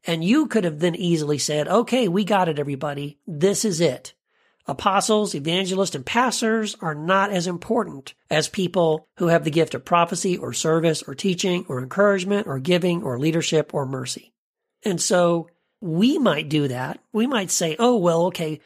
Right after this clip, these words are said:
Paul told us, the church in Rome, that these are the important things, this sevenfold list. But again, early Christians didn't do this. There is no evidence that churches in Ephesus or Rome or Corinth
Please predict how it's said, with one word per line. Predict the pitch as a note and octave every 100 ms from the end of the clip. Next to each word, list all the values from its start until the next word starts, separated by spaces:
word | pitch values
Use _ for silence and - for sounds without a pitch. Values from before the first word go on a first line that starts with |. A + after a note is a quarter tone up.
| _ _ _ -
Paul | D#3+ D#3+
told | F#3 E3 D3+
us, | D#3 C#3+ - G#4+ -
the | F#3+
church | F3 D#3+
in | D#3+
Rome, | D3 F#3 F3 D#3+ E3+ F3
that | D#3+
these | G#3 A3+ F3
are |
the | D3+
important | C#3+ D3+ C#3+ C#3
things, | C#3+ C3+ F3 - -
this | D#3 -
sevenfold | F3+ E3 D3 C#3+ C3 C3+
list. | C3 C#3+ - _ -
But | G3+
again, | A3 C4 A3+
early | B3 C#4
Christians | - B3+ B3 G3
didn't | E3+ F#3+ F3 A#3 G#3
do | F#3 E4 F#4+
this. | - - - _
There | F#3+ G3+
is | G3
no | A3+ C4
evidence | A3 G3+ F3+
that | F#3 E3
churches | G3 F3+ G#3
in | F3+
Ephesus | E3 F3 G#3 A#3 G#3+
or | - A#3
Rome | D#3+ C#3+ D#3+ F3
or | G#3+ F3
Corinth | - A3 D#3+ C#3 A3 -